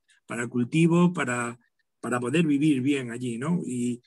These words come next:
y luego tienen una zona, la Sierra del Relumbrar, que está entre el yacimiento y, y el hallazgo de la estela, eh, y, perdón, y el, y el hallazgo de, de esta roca, pues, pues también con otras características físicas, eh, yo creo que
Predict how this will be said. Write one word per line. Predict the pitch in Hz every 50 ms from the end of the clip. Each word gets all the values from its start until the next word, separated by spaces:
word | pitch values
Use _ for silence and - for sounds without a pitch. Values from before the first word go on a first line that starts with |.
| _ _ _
y | - 120
luego | 123 143 147 147
tienen | 139 170 165 151 143
una | 147 147 151 151
zona, | - 175 165 151 127 110
la | 113 117 117
Sierra | - 143 143 151 151 151
del | 151 151
Relumbrar, | 147 156 147 151 147 147 170 190 208 220 190
que | - 135
está | 127 131 147 143 147 - -
entre | 123 123 123 120 120 123 127 120
el | 127 123
yacimiento | 131 127 131 139 131 131 147 156 156 147 135 156 151 151 151 151 - _ _ _ _ _ _ _
y, | - 131 131 135 135 135 135 139
y | - 135
el | 135 139
hallazgo | 139 143 147 147 139 147
de | 147
la | 147 151
estela, | 151 - 180 185 190 196 208 220 220 - -
eh, | - 135 147 143
y, | 143 143
perdón, | 139 143 139 143 151 151 147
y | 147 143
el, | 143 143 143 143 143 147 156 165 - _ - - - - - - _ _ _ _ _ _ _ _ -
y | - 131 135
el | 131 139
hallazgo | 139 139 147 151 151 147 147
de, | 139 143 143 143 143 143 143 143
de | 147 147 135 143
esta | 143 135 - 143 147
roca, | 156 170 175 175 185 196 202 202 196 - _ _ _ _ _ _ _ _ _
pues, | - 123 123 120 123 120 120 127 127 123 - - - - - _
pues | 131 127 127
también | - 127 143 175 180
con | 180 180 180
otras | 180 180 175 175 -
características | 165 156 165 160 - 156 165 160 - - 170 175 180 170 160 160 156 -
físicas, | - 170 160 - 165 165 - 165 160 165 156 156 - - - -
eh, | 143 135 127 123 120 120 120 123 131 127 127
yo | 127 147 165 170
creo | 165 165 170 175 156 135
que | 143 139 135 127 127